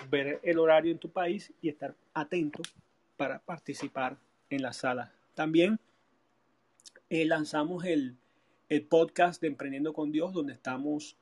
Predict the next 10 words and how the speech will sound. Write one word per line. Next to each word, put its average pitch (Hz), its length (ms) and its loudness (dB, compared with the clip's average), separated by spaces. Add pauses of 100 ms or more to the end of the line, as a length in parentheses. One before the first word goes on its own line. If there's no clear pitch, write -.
(440)
grabando 143 720 2
todas 143 340 -8
nuestras 143 380 -10
salas 160 600 -2 (380)
y 151 80 -4
las 139 160 0
estamos, 139 840 -4 (140)
eh, 135 220 -8
colocando 139 480 0
allí 160 300 0